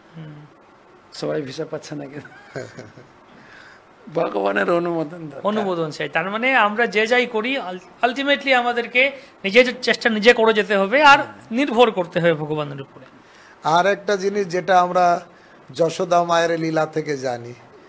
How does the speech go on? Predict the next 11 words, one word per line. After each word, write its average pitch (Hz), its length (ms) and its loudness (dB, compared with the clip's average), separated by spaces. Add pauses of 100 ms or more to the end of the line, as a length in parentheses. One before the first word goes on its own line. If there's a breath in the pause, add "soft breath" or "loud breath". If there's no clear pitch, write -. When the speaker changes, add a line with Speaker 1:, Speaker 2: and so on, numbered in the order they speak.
(280 loud breath)
Speaker 3:
কৃষ্ণের 180 460 -4
উপর 180 300 0
ভগবান, 175 640 0
"আমি 185 220 -2
শুয়ে 208 260 4
বসে 180 300 -4
থাকবো, 131 360 -6 (400 loud breath)
আমি 180 180 -2
কিছু 208 340 -4
করব 175 420 0
না, 147 220 -8